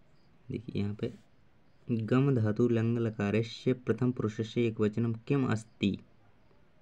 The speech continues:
तो इसका आंसर देख लेंगे।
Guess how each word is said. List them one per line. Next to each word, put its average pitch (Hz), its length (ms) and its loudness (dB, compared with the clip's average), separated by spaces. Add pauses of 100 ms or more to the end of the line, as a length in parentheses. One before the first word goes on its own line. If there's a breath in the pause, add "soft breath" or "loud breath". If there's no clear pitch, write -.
(760)
तो 104 320 2
इसका 104 260 -2
आंसर 107 260 2
देख 113 260 -2
लेंगे। 123 280 0